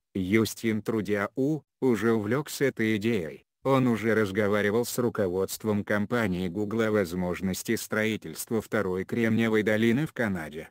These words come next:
Однако, с точки зрения Шмидта, в пользу Торонто говорило не только это. Местный технологический сектор бурно развивался. На самом деле, искусственный интеллект, на основе которого работает поиск Google по публикациям,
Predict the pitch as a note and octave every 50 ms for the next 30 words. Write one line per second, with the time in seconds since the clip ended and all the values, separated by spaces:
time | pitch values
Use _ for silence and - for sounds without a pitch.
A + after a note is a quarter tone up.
0 | _ - G#2 G2+ G2 E2+ D#2+ F#2 F#2 F#2 - - - F#2+ F2+ E2+ E2 _ _ _
1 | - - - - D3 D3 D3 - - - G2+ F2+ F2 F#2+ F#2+ F#2 F#2+ G2 G#2+ A2
2 | A2 G#2 - - A2+ A2+ G2 - - D#2 C#2+ - - _ _ _ - - - -
3 | A2+ A2 G#2+ F#2+ F#2 A2 A2 G#2 - A#2 A2 G#2+ A2 G#2+ G#2 G#2+ - - A2 G2
4 | A2 G#2 G#2 G2 G2 G#2+ B2 C3+ C#3 C#3 C#3+ C#3 B2+ - A#2+ A2 G2+ - - A2+
5 | G#2+ G#2 - F2 E2+ - _ - A2+ A#2 A#2 A#2 A2+ G#2+ - - C3 A#2+ B2 -
6 | - G#2 - G#2 G2+ G2 G2 F#2 E2+ G2+ G2 - - F#2+ - - - G2 F#2+ F#2
7 | - - - F3 C3+ - - - A#2+ A#2+ A2 G#2 G#2+ G#2 G2+ G2+ G#2+ G#2+ G#2 G#2+
8 | G2 F#2+ G#2 G2+ F#2+ E2+ D2+ C#2+ C#2 - - - - D#2 - - _ - G#2 G#2+
9 | A2+ A2 - - G#2 F#2+ F#2 G2 G#2+ A2 G#2 A#2+ C#3+ B2 E2 D2 - - _ _
10 | _ - C3 B2+ A#2 - - - C#3+ B2+ G#2+ - - - A2 G2+ G#2 G#2 G#2 G#2
11 | - - G#2 F#2 E2+ C#2+ - - - - - _ _ _ - G#2+ A2 B2 C3+ B2+
12 | - - - A2+ A2 G#2 A2 A2 - B2+ A2+ - A#2+ A2+ A2+ G#2+ A#2 A2 A2 G2
13 | E2 F#2+ G2+ G2+ - A#2 A#2 A2 - _ - C3 C3+ C3 C3 B2+ G#2+ F#2+ F#2 F2
14 | G2+ G#2 G2+ B2 D3 E3+ - A2+ G#2 - A#2+ G#2 G#2 G#2+ G#2 - - F2 - -
15 | - - - D#2+ D2+ D2+ C#2 C#2